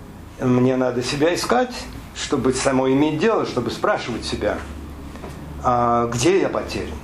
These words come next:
почему я потерян. Вот, э, э, значит,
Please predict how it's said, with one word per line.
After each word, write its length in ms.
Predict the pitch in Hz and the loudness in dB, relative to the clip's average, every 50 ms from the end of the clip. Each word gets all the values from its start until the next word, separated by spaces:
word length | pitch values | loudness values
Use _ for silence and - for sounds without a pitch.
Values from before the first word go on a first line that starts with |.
| - - - | -12 -10 -6
почему 340 | 123 - - 127 147 170 165 | -4 -2 2 2 2 2 2
я 120 | 139 127 | 2 0
потерян. 400 | 110 110 107 101 - 101 90 - - - - - - - - - - - - - - - - | 0 -2 -4 -4 -4 -6 -6 -6 -6 -8 -12 -12 -14 -14 -14 -14 -14 -14 -14 -14 -14 -4 0
Вот, 240 | 135 151 151 151 175 | 0 0 2 2 2
э, 200 | 160 151 143 143 | 4 4 4 4
э, 1160 | 143 139 143 131 123 127 127 131 131 135 131 127 127 135 123 123 127 123 120 123 123 120 117 117 | 2 2 2 2 2 2 2 2 2 2 2 2 0 0 -2 0 0 0 0 0 0 0 0 0
значит, 320 | - 139 127 - 139 - | 0 0 0 0 0 -2